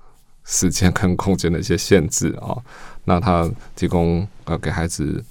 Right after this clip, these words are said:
呃，载具之后，他就可以在线上学习。对，那这几年下来，其实展望会协助的，呃，将近，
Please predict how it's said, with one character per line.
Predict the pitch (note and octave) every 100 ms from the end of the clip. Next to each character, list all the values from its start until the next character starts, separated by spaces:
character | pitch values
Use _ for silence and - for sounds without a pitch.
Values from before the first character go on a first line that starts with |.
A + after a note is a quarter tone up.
| - -
呃， | - - -
载 | - D2
具 | - F2+
之 | - D#2+
后， | F2+ D#2+
他 | F#2+
就 | E2
可 | - -
以 |
在 | - D#2+ D2+ A2 - -
线 | - F2+
上 | F2 D#2
学 | - - F#2+
习。 | - - - - - - - - -
对， | - D#2
那 | F2+ G#2 G2 A2 - - - -
这 | - -
几 | -
年 | C#2
下 | E2+ G#2 G2
来， | D#2
其 | E2 -
实 | F#2 D#2 D2
展 | E2 E2
望 | D2+
会 | F2+ F#2
协 | - D2+
助 | D#2 - E2+
的， | D#2+ D#2 - G#2 -
呃， | - E2+
将 | F2+ F2+
近， | F2+ E2 D2+